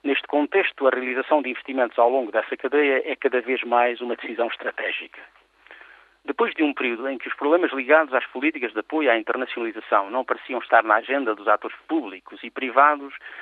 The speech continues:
assiste-se novamente a um interesse renovado nessas políticas, quer por parte das empresas, quer por parte do Estado. Tal acontece no momento em que se vai tendo conhecimento de casos de sucesso, cuja força e consistência parecem inquestionável.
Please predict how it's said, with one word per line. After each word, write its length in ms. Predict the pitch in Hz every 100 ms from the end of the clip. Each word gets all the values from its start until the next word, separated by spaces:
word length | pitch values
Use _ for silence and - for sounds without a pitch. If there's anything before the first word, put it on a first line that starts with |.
| - - -
assiste-se 420 | 170 - 220 - 160
novamente 400 | 147 139 117 143
a 20 |
um 60 |
interesse 300 | 147 - 113 -
renovado 400 | 139 123 135 117
nessas 280 | 123 - -
políticas, 520 | - 139 - 131 117
quer 180 | - 123
por 140 | 123
parte 360 | - 98 95 104
das 180 | 107 117
empresas, 520 | 131 113 139 127 117
quer 140 | - 120
por 140 | 107
parte 220 | - 95
do 100 | 107
Estado. 300 | - 98 90 - _ _ _ _ _ _ -
Tal 160 | 113 120
acontece 520 | - 135 131 170 - -
no 80 | 120
momento 460 | 120 131 143 135 120
em 80 |
que 80 | 110
se 80 | -
vai 160 | 113 113
tendo 240 | 127 117
conhecimento 540 | - 143 - 123 123 -
de 60 |
casos 340 | - 101 98 -
de 80 | -
sucesso, 360 | - 139 - - - - - - -
cuja 260 | 139 135 -
força 340 | 180 160 -
e 140 | 127 117
consistência 640 | 156 - - 143 135 139
parecem 400 | - 117 110 117
inquestionável. 560 | 104 - 110 95 -